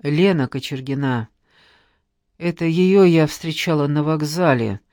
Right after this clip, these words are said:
деревянным голосом сказала Лиза. «Моя подруга, пианистка, была». «Ах, Лена!» — встрепенулся Старыгин. «А я думал...»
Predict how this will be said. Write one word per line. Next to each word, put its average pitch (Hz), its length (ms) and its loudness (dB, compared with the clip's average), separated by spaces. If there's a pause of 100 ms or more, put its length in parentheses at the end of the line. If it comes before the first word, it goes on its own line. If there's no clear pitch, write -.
(500)
деревянным 160 580 0
голосом 160 440 -2
сказала 151 500 -4
Лиза. 131 440 -6 (600)
«Моя 175 500 0
подруга, 170 560 -2
пианистка, 165 1000 -4 (400)
была». 151 760 -4 (920)
«Ах, 190 540 -2
Лена!» — 160 1000 -2 (360)
встрепенулся 185 760 -4
Старыгин. 156 580 -4 (300)
«А 185 100 -2
я 220 220 0
думал...» 202 580 2